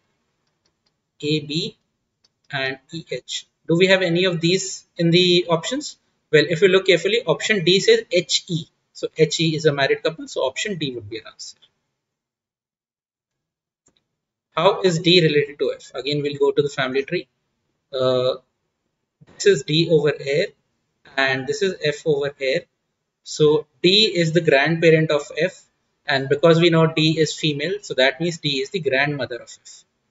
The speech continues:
So the correct answer would be option B, that is grandmother. Question three,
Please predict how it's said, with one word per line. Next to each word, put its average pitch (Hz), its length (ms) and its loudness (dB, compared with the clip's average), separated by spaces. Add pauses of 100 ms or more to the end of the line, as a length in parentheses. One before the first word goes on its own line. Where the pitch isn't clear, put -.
(160)
So - 340 -4 (320)
the - 100 -6
correct 151 340 2
answer 135 320 -4
would 120 200 -8
be 208 220 -6 (460)
option 170 440 -4
B, 147 260 -6 (240)
that 113 200 -6
is 165 120 -4
grandmother. 107 420 -6 (3500)
Question 143 300 -2
three, 202 280 -4